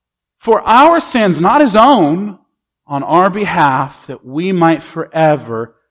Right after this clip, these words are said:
live in him again. His humility transformed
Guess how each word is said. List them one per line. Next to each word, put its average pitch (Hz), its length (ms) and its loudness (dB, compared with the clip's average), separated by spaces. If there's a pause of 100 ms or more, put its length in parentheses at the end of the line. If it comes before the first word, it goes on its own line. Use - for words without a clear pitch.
(160)
live 147 720 0
in 143 240 -6
him 98 640 -12
again. 85 480 -20 (2000)
His 185 480 0
humility 175 960 -2
transformed 175 1500 -2